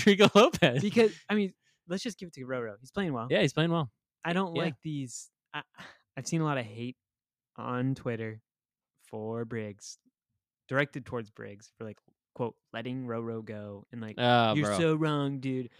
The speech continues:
Speaker 2: Like,
Speaker 1: Yeah.
Speaker 2: it was just so clear that Ra-, Rodrigo Lo-, Lopez
Speaker 1: Yeah.
Speaker 2: in this team was not gonna fit.
Speaker 1: Nope.
Speaker 2: And so, yeah,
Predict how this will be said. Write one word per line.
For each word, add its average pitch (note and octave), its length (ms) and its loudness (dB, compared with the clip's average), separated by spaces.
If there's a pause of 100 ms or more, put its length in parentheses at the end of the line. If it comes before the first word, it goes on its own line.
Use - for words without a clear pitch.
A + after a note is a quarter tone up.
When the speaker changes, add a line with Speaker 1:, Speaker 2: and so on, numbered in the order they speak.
(220)
Speaker 2:
Like, D3+ 200 -8 (220)
Speaker 1:
Yeah. A#2+ 300 -4
Speaker 2:
it A#3+ 60 0
was A#3+ 180 0
just E3 200 -8
so C#3 180 -4
clear A#2+ 420 -6 (120)
that A#2+ 180 -10 (220)
Ra-, C3 300 -4
Rodrigo C3 340 -4
Lo-, A#2+ 260 -4 (100)
Lopez A#2 320 -4
Speaker 1:
Yeah. - 80 -10
Speaker 2:
in D#3 100 -2
this D3 180 -6
team C#3 360 -8 (120)
was A#2+ 140 -8
not G#2 180 -8
gonna G#2 140 -18
fit. - 260 -20
Speaker 1:
Nope. G#2+ 440 0 (340)
Speaker 2:
And C3+ 160 -6
so, B2+ 400 -2 (800)
yeah, D3 220 -2